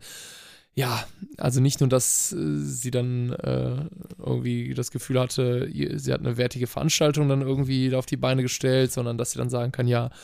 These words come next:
mein Sohn tritt hier auch noch auf und die war total happy und, äh, ja, ich glaube, die, die war, die war gut drauf.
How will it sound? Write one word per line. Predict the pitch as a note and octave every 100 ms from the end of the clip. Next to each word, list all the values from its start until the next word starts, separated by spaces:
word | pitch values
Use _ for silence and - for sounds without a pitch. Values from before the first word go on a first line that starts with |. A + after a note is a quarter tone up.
| - - -
mein | B2
Sohn | A#2 B2
tritt | B2+ A#2+
hier | C#3
auch | A#2+
noch | -
auf | A#2 B2+ C3 B2 -
und | A2+ A2+
die |
war | A#2
total | A#2 - B2+
happy | A#2+ B2+ - A#2+ A#2 A#2
und, | A#2+ - B2 A2+ - -
äh, | A#2 A#2+ - - -
ja, | B2+ - _ _ _
ich | -
glaube, | D3 C#3 B2
die, | B2 A#2+ A#2 B2 - -
die | -
war, | - - C3+ B2
die | C3
war | B2
gut | C3+ -
drauf. | C#3 - -